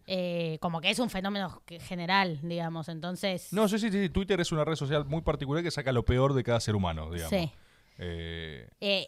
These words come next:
Speaker 1: no, y como que lo, y a lo que me refería es a, por ejemplo, eso, como que en el que el sentido común es, Ofelia está mal, veamos cómo lo discutimos. Eh, y eso era como, bueno, qué, qué difícil hablar acá. <laughs> Entonces, eh,
Speaker 2: Claro, ser objeto de esa discusión aparte,
Speaker 1: Sí,
Speaker 2: o sea,
Speaker 1: sí,
Speaker 2: ni
Speaker 1: sí.
Speaker 2: siquiera es tipo,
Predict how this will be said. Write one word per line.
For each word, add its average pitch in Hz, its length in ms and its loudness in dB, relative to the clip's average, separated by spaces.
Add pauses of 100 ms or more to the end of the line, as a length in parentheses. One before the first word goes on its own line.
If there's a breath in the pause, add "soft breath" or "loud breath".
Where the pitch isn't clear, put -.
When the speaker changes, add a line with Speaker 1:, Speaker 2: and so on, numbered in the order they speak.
Speaker 1:
no, 285 220 4
y 269 80 2
como 202 240 -2
que 196 100 -4
lo, 196 120 -4
y 175 200 -8
a 170 140 -4
lo 180 100 -4
que 190 60 -6
me 185 80 -4
refería 185 280 0
es 233 100 -2
a, 170 80 0
por 175 120 -4
ejemplo, 208 400 4
eso, 233 360 4
como 175 220 -4
que 165 60 -8
en 170 80 -8
el 165 120 -10
que 185 80 -8
el 170 80 -10
sentido 196 280 -6
común 220 220 -6
es, 269 160 -4
Ofelia 226 420 -2
está 196 240 -2
mal, 185 200 -2
veamos 190 320 -4
cómo 208 260 -2
lo 190 80 0
discutimos. 170 640 -6 (600 soft breath)
Eh, 175 280 -2
y 180 80 -4
eso 190 160 0
era 185 80 2
como, 170 160 -2
bueno, 175 260 -2
qué, 175 320 -2
qué 190 100 -4
difícil 175 380 -4
hablar 165 440 -6
acá. 170 300 -8
<laughs> - 40 -10
Entonces, 233 880 4
eh, 220 840 -2
Speaker 2:
Claro, 156 160 4
ser 180 140 4
objeto 175 560 4
de 135 60 4
esa 131 140 0
discusión 117 380 0
aparte, 110 300 2
Speaker 1:
Sí, 226 80 6
Speaker 2:
o - 20 0
sea, 123 120 0
Speaker 1:
sí, 113 80 2
Speaker 2:
ni 110 60 0
Speaker 1:
sí. 220 60 4
Speaker 2:
siquiera 190 320 4
es 131 80 4
tipo, 113 520 0